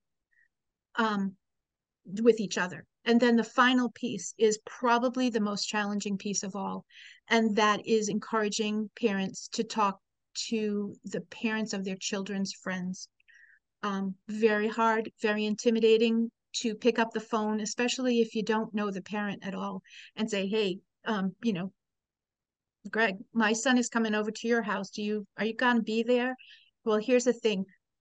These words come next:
My husband and I are concerned about underage drinking. We've heard a lot of stories lately about kids doing it, and we wanna make sure that there's no access to alcohol while my son's at your house. Super hard.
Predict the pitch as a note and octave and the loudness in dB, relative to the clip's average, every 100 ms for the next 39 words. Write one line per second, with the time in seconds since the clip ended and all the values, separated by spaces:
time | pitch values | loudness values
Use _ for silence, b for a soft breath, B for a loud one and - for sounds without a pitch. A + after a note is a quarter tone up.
0 | - G#3+ B3 A#3+ A#3+ A3+ G#3+ G3+ - G3+ | -2 6 6 8 8 8 4 2 0 0
1 | G3 F#3+ - _ - G#3+ G#3+ A3 A3 G#3 | 0 0 -6 _ 0 2 2 2 2 -2
2 | F#3 F#3 F3+ - G3+ G3+ G3 - G3 G3+ | -2 0 0 0 -2 0 -2 -2 -2 -2
3 | G#3+ G3+ G3 F#3 - A3 F#3+ G3+ G3 - | 0 0 0 -2 -2 0 2 2 0 2
4 | A3 G#3 G#3 G#3+ G#3+ G#3+ G3+ F#3+ F#3+ F3+ | 4 4 4 2 2 2 2 2 0 0
5 | - _ _ _ _ _ - A3+ - B3+ | -6 _ _ _ _ _ 4 4 4 4
6 | B3+ B3 - G3+ F#3+ - _ _ _ G#3 | 6 4 0 0 0 -2 _ _ _ -2
7 | A#3 A3 G#3+ G#3 G3+ A#3+ G#3+ G#3 G3 F3+ | 2 2 2 0 0 2 2 2 2 0
8 | - G#3 G3 G3+ - F#3 F#3+ - F#3+ F#3+ | -2 -4 -2 -2 2 2 2 0 -2 -2
9 | - - F#3+ F#3+ F#3+ F#3 F3 F#3 B B | -4 0 0 -2 -4 0 0 -2 B B
10 | _ G#3+ G#3+ G3 F#3+ G3 F#3+ F#3+ F#3 F#3 | _ 2 6 6 6 2 0 -2 -4 -4
11 | - - - - F3+ - - B B B | -4 -6 -4 -4 -2 -4 -6 B B B
12 | _ _ _ _ _ - - C4+ B3 A3+ | _ _ _ _ _ -14 0 2 2 0
13 | A3+ G3 F#3 | 0 0 -2